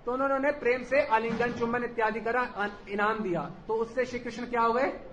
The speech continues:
अप्रकृत, अप्रकृत स-, हो गए, मतलब कि उनमें अष्ट सात्विक विकार आ गए। तो जैसे ही विकार आए, हाथ पांव कांपना शुरू हो गए, तो सारा श्रृंगार जो किया था वो,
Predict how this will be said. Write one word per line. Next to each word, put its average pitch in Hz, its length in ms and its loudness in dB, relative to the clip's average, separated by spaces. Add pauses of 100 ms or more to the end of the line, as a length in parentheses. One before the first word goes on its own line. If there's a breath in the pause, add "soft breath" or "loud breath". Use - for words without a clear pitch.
(1200)
अप्रकृत, 240 600 2 (180)
अप्रकृत 240 500 -2
स-, - 160 -12
हो 220 200 0
गए, 196 100 0
मतलब 214 260 -4
कि 233 380 -10 (2750)
उनमें 247 220 -2
अष्ट 269 220 4
सात्विक 233 400 -2
विकार 214 360 4
आ 170 120 2
गए। 143 180 -6 (580)
तो 202 60 -2
जैसे 220 280 2
ही 262 60 4
विकार 233 320 4
आए, 240 120 2
हाथ 208 220 2
पांव 240 280 0
कांपना 220 320 0
शुरू 240 220 0
हो 226 60 4
गए, 240 120 2
तो 262 220 6
सारा 220 280 0
श्रृंगार 226 400 0
जो 226 120 -4
किया 226 240 -2
था 226 100 0
वो, 262 340 2